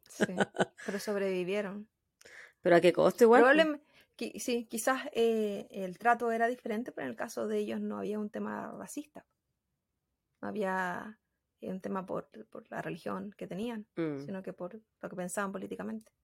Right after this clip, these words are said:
Speaker 1: Em, debido a que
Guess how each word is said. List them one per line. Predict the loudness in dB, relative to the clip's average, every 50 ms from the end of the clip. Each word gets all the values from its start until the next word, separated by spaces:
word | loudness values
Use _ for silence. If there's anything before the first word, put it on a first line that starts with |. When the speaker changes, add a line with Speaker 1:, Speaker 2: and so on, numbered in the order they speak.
| _ _ _ _ _ _ _ _ _ _ _ _ _ _ _ _ _ _ _ _ _ _ _ _ _ _ _ _ _ _ _ _ _ _ _ _ _ _ _
Speaker 1:
Em, | 0 2 2 2 2 0 -2 -2 -6 -8 -10 -10 -2
debido | 2 2 2 2 2 0 0 2 0
a | 0 -2 -2
que | -4 -2 -2 0 0 0 0 0 2 2 2 0 0 -2